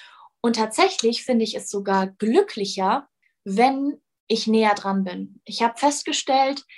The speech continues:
je weiter ich entfernt bin, desto größer meine Entwicklung ist von der meines Coaches. Tatsächlich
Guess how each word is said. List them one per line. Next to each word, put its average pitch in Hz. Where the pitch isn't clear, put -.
je 214
weiter 269
ich 233
entfernt 240
bin, 196
desto 202
größer 269
meine 240
Entwicklung 220
ist -
von 214
der 233
meines 202
Coaches. 285
Tatsächlich 254